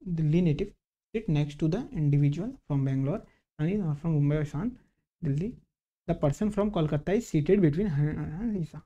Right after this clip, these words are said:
ठीक है, सब कुछ सही है, तो ये कंडीशन बन जाएंगी आपकी, ठीक है। अब इसमें क्वेश्चन जिस हिसाब से आएंगे उस हिसाब से बताएंगे। अगर क्वेश्चन में उसने आपसे बोला कि एच के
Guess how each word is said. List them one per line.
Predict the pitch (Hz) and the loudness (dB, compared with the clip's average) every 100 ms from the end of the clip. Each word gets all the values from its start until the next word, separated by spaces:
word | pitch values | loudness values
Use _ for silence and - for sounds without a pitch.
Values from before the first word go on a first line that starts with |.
| _ - | _ -6
ठीक | 247 | -4
है, | 226 | -4
सब | - 247 | -4 -2
कुछ | 254 | 0
सही | 180 165 | 2 0
है, | |
तो | 165 _ _ _ 214 | -2 _ _ _ 4
ये | 202 | 6
कंडीशन | 202 156 147 143 | 6 4 4 4
बन | 143 | 4
जाएंगी | 143 147 | 4 2
आपकी, | 151 - - _ _ - | -2 -6 -20 _ _ -4
ठीक | 196 | -2
है। | - _ 190 | -4 _ 2
अब | |
इसमें | 190 262 | 4 6
क्वेश्चन | 226 170 226 | 6 6 6
जिस | 214 196 | 2 2
हिसाब | 185 175 | 0 0
से | 185 | 0
आएंगे | 208 | 0
उस | 208 | 0
हिसाब | - 151 | -2 0
से | 175 | 0
बताएंगे। | 165 143 147 | 0 0 0
अगर | 160 170 | -2 2
क्वेश्चन | 156 - | 0 2
में | 180 | -2
उसने | - 180 | 0 -2
आपसे | 156 170 | 0 2
बोला | 151 190 | 4 2
कि | - _ - _ 226 247 | -4 _ -20 _ -2 0
एच | 175 175 - | 0 -2 4
के | 208 | 4